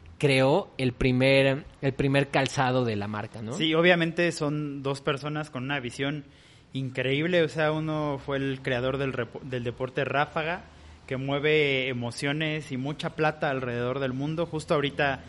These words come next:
Speaker 2: están los playoffs.
Speaker 1: Sí, ayer
Speaker 2: Los
Speaker 1: sacaron,
Speaker 2: Lakers acaban de
Speaker 1: ayer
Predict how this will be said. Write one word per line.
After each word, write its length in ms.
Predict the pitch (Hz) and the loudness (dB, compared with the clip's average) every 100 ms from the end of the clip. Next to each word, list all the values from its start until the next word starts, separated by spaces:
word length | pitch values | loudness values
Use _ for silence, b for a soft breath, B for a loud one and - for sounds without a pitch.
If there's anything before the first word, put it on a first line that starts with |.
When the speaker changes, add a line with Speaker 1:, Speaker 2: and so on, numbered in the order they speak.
| B B - | B B -12
Speaker 2:
están 300 | 123 135 139 | -8 -4 -2
los 160 | 143 - | -2 -2
playoffs. 560 | 131 135 180 - - - - | -2 2 0 -2 -12 -14 -10
Speaker 1:
Sí, 160 | - - | -2 4
ayer 120 | 139 | 6
Speaker 2:
Los 80 | 147 | 6
Speaker 1:
sacaron, 300 | 165 165 170 | 8 10 10
Speaker 2:
Lakers 240 | 196 175 | 8 6
acaban 360 | 170 139 151 139 | 4 6 6 6
de 60 | 131 | 4
Speaker 1:
ayer 140 | 135 | 6